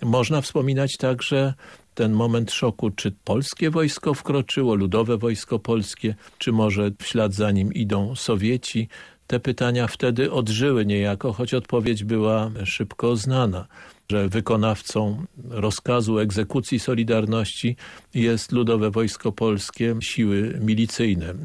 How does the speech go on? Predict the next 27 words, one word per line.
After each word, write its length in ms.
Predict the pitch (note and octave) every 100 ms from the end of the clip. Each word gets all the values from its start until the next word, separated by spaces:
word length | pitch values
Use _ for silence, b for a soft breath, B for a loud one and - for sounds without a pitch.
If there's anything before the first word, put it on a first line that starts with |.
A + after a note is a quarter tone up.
| F#2+
z 60 | F2
zomo 400 | F2+ G2+ G2 F2+
na 160 | F2+
czele. 400 | E2+ - F2 G2+ - B B B B B -
Wtedy 460 | - D#3 D3+ D#3
te 200 | D3 D3+
pytania, 480 | D3 C3 C3+ C#3+ C3+
które 520 | B2 - B2 A#2+ A#2+
stawialiśmy 680 | - - A2 B2 B2 A2 B2
sobie, 420 | - B2 A2 A#2
dotyczyły 560 | C3 C#3+ C#3 B2+ C#3 C3+
raczej 480 | C3 C3 C3+ B2+ A#2+ -
elementów 400 | A2 A#2 A2+ C3+
praktycznych. 720 | - B2+ - C3 - G2 E2 - B B
Co 200 | - C3+
z 80 | A2+
naszymi 360 | C3 G#2+ B2+ A#2+
bliskimi, 580 | G#2+ G#2+ - B2 A#2+ A2+
którzy 300 | - A2 G#2
są 220 | B2 G#2
w 60 |
zakładach 480 | G#2 G#2+ A2+ G#2 G2
pracy 380 | - A2 G2+ A2
teraz 340 | A2 G#2 G2+
osaczonych 680 | - G2+ G#2+ G2 G#2+ F#2+ F#2
przez 260 | - G2 A2
oblegające 840 | F#2+ G2 G2 G2 F2+ F2+ -